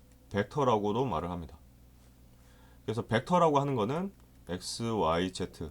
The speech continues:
이렇게 배열이 되어도 벡터이고 행이 하나거나 열이 하나이면 이거는 벡터가 됩니다. 그래서 벡터. 그 다음에 사, 칠, 일,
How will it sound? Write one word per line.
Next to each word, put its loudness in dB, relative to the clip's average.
이렇게 -4
배열이 2
되어도 0
벡터이고 -4
행이 -2
하나거나 -2
열이 6
하나이면 -2
이거는 -4
벡터가 -4
됩니다. -12
그래서 -12
벡터. -12
그 -8
다음에 0
사, -6
칠, -4
일, -2